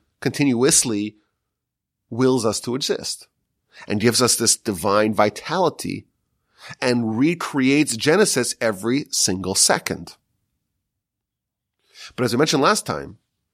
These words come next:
that divine vitality flows through many levels and really veritable worlds until it gets here. We talked about the lights. Remember the lights? There's, mentioned there's one light,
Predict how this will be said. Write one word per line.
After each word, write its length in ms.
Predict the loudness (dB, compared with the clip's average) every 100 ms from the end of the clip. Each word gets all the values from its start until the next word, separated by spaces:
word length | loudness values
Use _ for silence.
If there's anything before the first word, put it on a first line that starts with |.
| _ _ -6
that 480 | 0 2 0 -4
divine 540 | -2 -2 2 4 4 4
vitality 960 | 2 2 0 -2 0 -2 -4 -8 -10 _ _ _ _ _ _ _ _
flows 760 | -10 -2 2 4 4 2 0
through 220 | -2 0
many 320 | 2 4 4 4
levels 880 | 4 4 4 4 4 4 2 -2
and 140 | -4 -2
really 360 | 2 4 2 -2
veritable 600 | 0 4 4 2 0 0
worlds 760 | 0 2 4 4 4 2 0 -2
until 400 | -6 -2 -2 -2
it 120 | -2
gets 500 | -4 -4 -2 -4 -6 _ _ _
here. 400 | -2 0 0 -6 _ _ _ _ _ _ _ _ _ _ _ _ _
We 80 | _
talked 100 | -14
about 120 | -10 -6
the 80 | 0
lights. 320 | 2 0 -4
Remember 180 | -4 -4
the 100 | -4
lights? 440 | 0 0 0 -4
There's, 280 | -6 -16 -14
mentioned 280 | -4 -4 -2
there's 100 | -6
one 160 | -2 0
light, 380 | 4 4 2